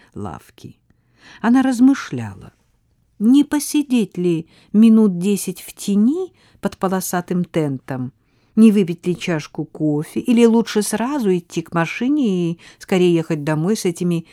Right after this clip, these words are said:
неподъёмными сумками, тем более... Домашних дел впереди очень много.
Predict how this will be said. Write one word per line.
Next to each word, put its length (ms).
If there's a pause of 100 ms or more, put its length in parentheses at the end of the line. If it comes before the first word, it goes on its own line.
(200)
неподъёмными 840
сумками, 800 (300)
тем 180
более... 400 (300)
Домашних 640
дел 260
впереди 540
очень 460
много. 500